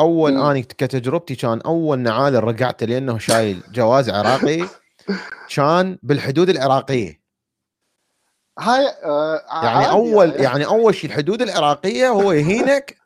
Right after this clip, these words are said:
Speaker 2: <laughs>
Speaker 1: لأن أنت جوازك عراقي، بعدين
Speaker 2: آه،
Speaker 1: يعني
Speaker 2: أقول لك
Speaker 1: السورية
Speaker 2: أنا،
Speaker 1: حبابين.
Speaker 2: إحنا انهانينا من أصلًا من طلع، من، من تطلب إن الجواز يصدر <laughs> إذا هاي إهانة.
Speaker 1: أوه، أنت الجواز هذا الأس الأخضر.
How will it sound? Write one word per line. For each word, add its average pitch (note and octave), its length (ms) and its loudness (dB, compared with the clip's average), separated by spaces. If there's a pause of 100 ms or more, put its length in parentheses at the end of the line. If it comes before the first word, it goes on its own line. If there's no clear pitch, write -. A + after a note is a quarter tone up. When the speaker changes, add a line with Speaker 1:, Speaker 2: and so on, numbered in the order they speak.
(100)
Speaker 2:
<laughs> - 300 -14
Speaker 1:
لأن F3 160 2
أنت G3+ 160 -2
جوازك G3+ 500 2
عراقي، B2 400 -2
بعدين D3 360 -2
Speaker 2:
آه، E3+ 120 4
Speaker 1:
يعني B2 320 -6 (160)
Speaker 2:
أقول F3+ 100 -10
لك F#3 60 -18
Speaker 1:
السورية G#3 360 0
Speaker 2:
أنا، C3+ 80 -2
Speaker 1:
حبابين. D3+ 500 0 (400)
Speaker 2:
إحنا G3 200 -18
انهانينا A3 480 -6
من C#4 160 -8
أصلًا C4+ 280 -4
من B3+ 180 -6
طلع، - 260 -4
من، F#3+ 300 -8 (140)
من A#3 320 -12 (340)
تطلب G#3 440 -4
إن E3 160 -6
الجواز D#3+ 440 0
يصدر G3 380 -4
<laughs> - 0 -
إذا F#3+ 280 -2
هاي F3+ 220 -4
إهانة. C#3+ 420 -6 (440)
Speaker 1:
أوه، A3 720 0 (280)
أنت G3+ 180 -4
الجواز E3 480 2
هذا G3 180 4
الأس F#3 340 0
الأخضر. C#3+ 560 -2